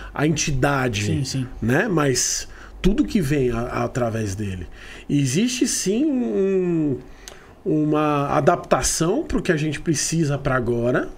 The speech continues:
Speaker 1: né? Então, é, mas concordo com você quando você traz essa,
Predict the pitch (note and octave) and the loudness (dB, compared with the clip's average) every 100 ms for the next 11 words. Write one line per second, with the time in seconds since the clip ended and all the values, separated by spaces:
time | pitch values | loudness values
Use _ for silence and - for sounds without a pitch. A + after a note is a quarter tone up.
0 | - A#2 A#2+ F#3+ F3+ B2 C#3 D3+ C#3+ - | -4 0 2 0 -2 0 0 2 -2 -6
1 | - - - A#2 A#2+ A#2 A2+ B2 - D3 | -18 -18 -6 -2 0 0 -2 -4 -4 0
2 | D#3+ F#3+ B3+ A#3+ - - - - - - | 2 2 0 -2 -2 -6 -10 -16 -20 -20
3 | - - - G#3+ A3 F#3+ A#3+ D4+ C#4+ - | -20 -12 2 4 4 2 4 2 0 0
4 | C4 G#3 F#3 - G3 G3 G#3+ G#3+ G#3+ F#3 | 0 2 2 2 0 2 2 2 0 2
5 | F3+ - F#3 F#3 F#3 F#3+ F#3 F3+ - F#3+ | 0 2 0 2 2 2 0 0 -2 0
6 | F3+ D#3+ | 0 0